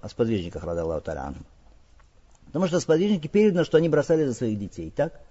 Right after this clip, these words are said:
Передано, что они бросали за своих детей. Если бы они так делали, сначала за себя бросали, потом возвращались бы обратно и за-, бросали за детей, то обязательно бы это было бы передано. Потому что это нуждается в пояснениях именно такое. За детей, если надо было бросить, значит,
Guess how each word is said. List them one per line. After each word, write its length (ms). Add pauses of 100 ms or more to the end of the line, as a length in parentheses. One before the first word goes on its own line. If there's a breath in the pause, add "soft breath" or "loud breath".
(680)
Передано, 360
что 120
они 140
бросали 260
за 100
своих 160
детей. 300 (280 soft breath)
Если 420
бы 100
они 180
так 220
делали, 260
сначала 320
за 120
себя 240
бросали, 340
потом 220
возвращались 520
бы 120
обратно 460
и 180
за-, 200
бросали 420
за 120
детей, 320 (260 loud breath)
то 60
обязательно 420
бы 120
это 160
было 200
бы 120
передано. 500 (680)
Потому 180
что 120
это 140
нуждается 500
в 40
пояснениях 640
именно 320
такое. 380 (1040)
За 120
детей, 320
если 160
надо 180
было 140
бросить, 320
значит, 180